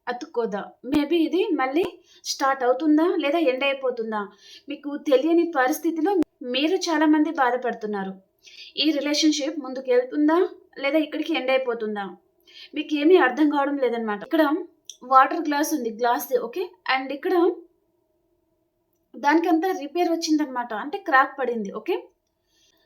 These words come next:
so ఇక్కడ ఏంటంటే యూనివర్స్ మెసేజ్, ఈ రిలేషన్‌షిప్ ఇంకా ముక్కలు అవ్వలేదు. మీరు ఇద్దరు కాంప్రమైజ్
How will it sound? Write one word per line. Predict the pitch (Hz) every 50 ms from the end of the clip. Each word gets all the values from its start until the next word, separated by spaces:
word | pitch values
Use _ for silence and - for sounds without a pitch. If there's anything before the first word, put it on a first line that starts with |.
| _ - -
so | 370 349 311
ఇక్కడ | 330 320 302 285 269
ఏంటంటే | 285 302 320 320 294 302 370 370 320 294
యూనివర్స్ | 320 294 294 302 302 311 311 302 277
మెసేజ్, | 269 294 294 320 370 440 - - - _ - - _ _ - 269
ఈ | 294 330 -
రిలేషన్‌షిప్ | 254 285 311 320 339 339 320 320 311 330 311
ఇంకా | 294 302 349 302
ముక్కలు | 277 - - 359 330 294 269
అవ్వలేదు. | 277 320 302 302 269 214 214 185 175 - _ _ _ _ _ _ _ _ _ _ _ - - _ 302
మీరు | 330 311 339 311
ఇద్దరు | 339 - 381 427 427 -
కాంప్రమైజ్ | 330 277 294 294 359 339 339 349 349 339